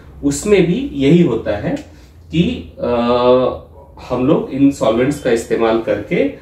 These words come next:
अपना, अ, fragrance के साथ में solution बना के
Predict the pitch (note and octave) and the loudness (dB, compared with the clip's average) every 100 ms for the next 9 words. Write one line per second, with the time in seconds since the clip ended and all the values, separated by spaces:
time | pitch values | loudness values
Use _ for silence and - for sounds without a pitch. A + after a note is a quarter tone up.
0 | - - G2+ G#2 B2 B2 B2 - - A2 | -20 -14 -4 0 2 2 0 -6 -6 -4
1 | A2 - A2 G#2 B2+ C3 C3 B2 G#2 - | -6 -4 -4 0 -2 -2 -4 -2 -2 -2
2 | B2+ B2 G2+ G#2 A#2 G#2+ G2+ G2 - | -4 -2 -2 -2 -2 -2 -2 -4 -4